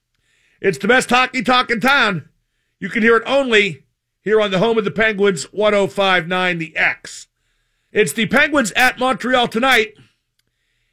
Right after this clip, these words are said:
Antti Niemi is in goal for Montreal. Niemi, you may recall, started the season with Pittsburgh.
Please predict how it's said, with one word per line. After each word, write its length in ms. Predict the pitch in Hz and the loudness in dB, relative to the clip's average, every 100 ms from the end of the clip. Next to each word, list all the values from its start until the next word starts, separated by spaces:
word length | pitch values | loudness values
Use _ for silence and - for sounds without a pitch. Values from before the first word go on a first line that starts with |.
| _ - | _ -2
Antti 400 | 233 285 254 320 | 0 0 0 -2
Niemi 760 | 285 262 262 294 247 180 127 _ _ _ _ | 0 2 4 2 2 -2 -4 _ _ _ _
is 160 | 214 | 0
in 100 | 208 | 0
goal 200 | 196 226 | 2 2
for 100 | 226 | 2
Montreal. 640 | 220 220 - 220 220 156 - _ _ _ _ _ _ _ _ _ _ _ | 2 0 0 0 2 0 -10 _ _ _ _ _ _ _ _ _ _ _
Niemi, 640 | 190 233 277 254 233 - _ _ _ _ | 0 4 4 2 -2 -4 _ _ _ _
you 180 | 220 226 | -2 0
may 240 | 226 233 | 4 4
recall, 680 | 233 202 147 240 226 196 180 135 _ _ _ _ | 2 -6 -2 0 2 2 0 -6 _ _ _ _
started 540 | _ - 233 247 254 220 | _ -6 0 0 0 -2
the 140 | 220 | -4
season 520 | 190 - 285 254 165 | -4 -2 0 0 2
with 180 | 214 202 | 0 0
Pittsburgh. 600 | 190 190 - 202 143 - | 0 -2 -2 -4 -4 -12